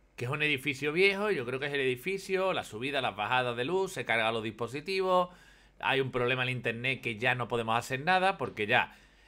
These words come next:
he-, hemos puesto amplificadores en la casa, hemos contratado el máximo que te da Vodafone, hemos puesto, em, arreglamos la ram, ¿no? Compramos dos tarjetas más de ram,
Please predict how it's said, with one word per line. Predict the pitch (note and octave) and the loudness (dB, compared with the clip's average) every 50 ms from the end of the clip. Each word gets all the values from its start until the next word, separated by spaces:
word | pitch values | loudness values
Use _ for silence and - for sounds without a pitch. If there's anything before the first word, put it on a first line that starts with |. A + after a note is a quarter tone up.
| - - | -4 0
he-, | D3 E3+ F3 - - | 0 0 0 0 0
hemos | F3 F#3 G3 F#3 | 0 0 0 0
puesto | G#3 G#3 G#3 A3 A3 | -2 -2 -2 -2 -4
amplificadores | G#3 G3+ F#3 D#3 - D3+ B2 - F#2+ G2+ G#2+ G2+ E2 D#2 E2+ - _ _ _ _ - | -2 -2 -4 -4 -4 -4 -4 -2 -2 -2 -2 -4 -4 -6 -10 -14 _ _ _ _ -6
en | G#2+ G#2 | -4 -2
la | G#2 G2 | -2 0
casa, | G2+ G#2 G2+ - - D#2+ - - | 0 0 0 -2 -6 -10 -8 -6
hemos | A#2 C3+ D#3+ - | -6 -6 -6 -4
contratado | F3 E3+ - E3+ D#3+ F3 F3 E3 | -6 -4 -4 -2 0 0 0 0
el | C#3+ | -2
máximo | C3 A#2+ C3 C3 A#2+ - - F#3+ F#3+ F#3+ F3 | -4 -2 -2 -2 -2 -2 -4 -6 -6 -4 -6
que | C#3+ G#2+ | -8 -8
te | E2+ G2 | -4 -2
da | G#2+ B2 | -2 0
Vodafone, | D3 C#3 G2 F2 - - A2 A2 G2 E2 - - - - - - - - - - | 0 0 -2 -2 -4 -6 -6 -6 -6 -10 -14 -20 -20 -20 -20 -20 -20 -20 -10 -4
hemos | - C3 C#3+ E3+ E3+ - | -4 -2 -2 -2 -4 -4
puesto, | - D3+ F3 E3+ E3+ E3+ F3+ G3 G3+ G3+ G3+ F#3 E3+ D#3 C#3+ C#3 C#3 | -4 -2 -2 -2 -2 -4 -2 2 2 4 4 6 4 4 4 2 0
em, | B2 C3 C#3 C#3 | 0 -2 -4 0
arreglamos | - C3 C3+ C3 C3+ C#3 D3 D#3+ F#3 G3+ | 0 2 2 2 2 4 4 4 4 4
la | F#3+ F3 D3+ | 4 4 4
ram, | A2+ G#2 B2 C3+ D3+ D#3+ C#3+ A2 E2+ E2 - A2 | 4 4 6 8 8 8 8 6 0 -12 -14 -8
¿no? | A#2 C#3+ F3+ F#3+ | -4 -2 -2 -2
Compramos | E3 B2 G#2+ C3+ B2+ C3+ D#3 D#3+ | -2 -4 2 4 4 4 4 4
dos | C#3+ D#3 C3+ | 2 0 0
tarjetas | - D3+ D3 D3+ - D3 C3+ B2+ A#2 | 2 2 2 4 6 4 4 4 6
más | C#3 D#3+ F3 E3 | 6 8 8 8
de | D3 D#3 C3 | 6 2 0
ram, | A#2+ B2 D3 E3+ G3+ A3 G#3+ | 2 4 4 4 4 2 -2